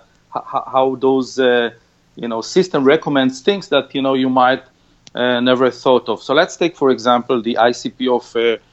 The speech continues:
you know, Mar-, Marketo buyer versus a local buyer versus HubSpot buyer.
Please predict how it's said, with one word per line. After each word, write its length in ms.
you 60
know, 100
Mar-, 180
Marketo 600
buyer 420
versus 480
a 60
local 300
buyer 420
versus 440
HubSpot 460
buyer. 340